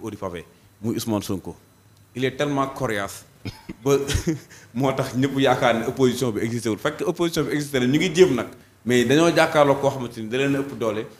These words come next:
te Sénégalais yi dañ ko jox bopp. Ndax chaque fois dama koy wax nag, dama ne àdduna loo ci gis rek day jeex,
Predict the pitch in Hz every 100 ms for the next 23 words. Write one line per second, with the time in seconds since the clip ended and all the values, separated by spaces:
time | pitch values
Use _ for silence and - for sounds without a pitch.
0 | _ 107 139 139 127 120 113 113 113 107
1 | - 95 92 - _ _ _ _ - 135
2 | - 165 170 151 147 147 143 131 113 90
3 | 123 151 143 - 156 143 135 156 147 127
4 | 117 107 107 98 92